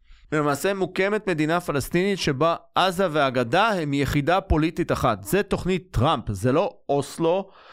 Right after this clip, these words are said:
זה לא אהוד ברק. זה תוכנית טראמפ שפורסמה בינואר עשרים עשרים. כך שלהערכתי, גם אם טראמפ מגיע לשלטון, בסופו של דבר, אנחנו עלולים לראות מצב שבו טראמפ חוזר לתוכנית הזו,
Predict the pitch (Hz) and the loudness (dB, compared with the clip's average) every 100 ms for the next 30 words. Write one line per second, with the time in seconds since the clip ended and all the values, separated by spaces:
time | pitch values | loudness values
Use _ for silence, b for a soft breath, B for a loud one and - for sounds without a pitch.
0 | B B - 104 131 156 190 196 185 143 | B B -4 0 2 2 2 2 0 2
1 | 160 165 95 - _ _ _ _ _ _ | 2 2 -2 -10 _ _ _ _ _ _
2 | 104 165 185 - 180 180 147 160 226 - | -2 -2 0 0 -2 0 0 2 0 -2
3 | 180 156 143 160 165 185 156 147 185 208 | -2 -2 0 0 0 0 0 0 0 0
4 | 185 - 170 165 160 - 131 92 B B | -2 -2 -2 0 -2 -2 -2 -4 B B
5 | B B B - 160 - 170 160 147 151 | B B B -4 -4 0 0 2 2 0
6 | 147 151 233 220 170 214 233 196 - 170 | -2 -2 -2 -2 0 0 -2 -6 -2 0
7 | 202 196 156 135 170 165 139 127 123 170 | 0 -2 -2 0 2 2 0 -4 -2 0
8 | 165 143 - 135 - 208 214 175 151 127 | 0 -2 -2 -4 -2 -2 -2 -2 -2 0
9 | 156 202 240 B B B B - 127 151 | 2 2 0 B B B B -4 -2 0
10 | 143 175 190 180 170 185 156 190 175 170 | 0 2 0 0 0 0 -2 0 0 0
11 | 160 160 165 170 139 135 131 160 180 175 | -2 0 0 -2 -2 0 0 0 0 -2
12 | 151 170 160 143 170 | -4 -2 -2 0 0